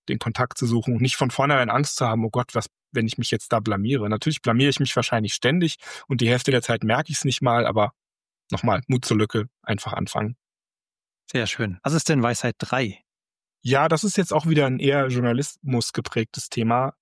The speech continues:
Speaker 1: Ich würd's mal so formulieren, was du in deinen Kopf tust, ist genauso wichtig wie das, was du in deinen Bauch tust. <laughs> oder in deinen Magen. Ähm, da geht's um die, ja, die Informationen, die wir jeden Tag zur Kenntnis nehmen und wie die uns halt auch prägen. Und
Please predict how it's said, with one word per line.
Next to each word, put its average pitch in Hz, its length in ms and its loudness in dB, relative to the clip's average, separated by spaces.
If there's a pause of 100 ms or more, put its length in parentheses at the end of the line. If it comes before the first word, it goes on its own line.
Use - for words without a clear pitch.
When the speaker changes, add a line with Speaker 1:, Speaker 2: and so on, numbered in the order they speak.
(120)
Speaker 1:
Ich - 160 -6
würd's 147 180 2
mal 139 140 2
so 147 120 2
formulieren, 131 420 2
was 131 160 -2
du 160 80 2
in 147 100 4
deinen 127 320 2
Kopf - 380 -4
tust, - 480 -4 (580)
ist - 180 -4
genauso 147 540 2
wichtig 139 380 0
wie 123 80 0
das, 127 240 0
was 160 100 -2
du - 120 -8
in 120 120 -2
deinen 117 340 0 (240)
Bauch 135 400 0
tust. - 460 -6
<laughs> - 240 -20 (240)
oder 156 200 0
in 120 100 -2
deinen 117 260 0
Magen. 123 480 2 (640)
Ähm, 113 360 0
da 120 120 2
geht's 131 260 -2
um 135 140 2
die, 123 420 2
ja, 143 240 0 (100)
die 135 80 -2
Informationen, 135 680 2
die 123 140 0
wir 120 100 2
jeden 123 200 0
Tag 131 360 -2
zur - 140 -4
Kenntnis 156 380 -2
nehmen 143 300 2
und 123 180 -4
wie 127 100 -2
die 127 120 -2
uns 127 220 -2
halt 120 280 -2
auch - 240 -4 (100)
prägen. 127 460 -2 (120)
Und 117 280 0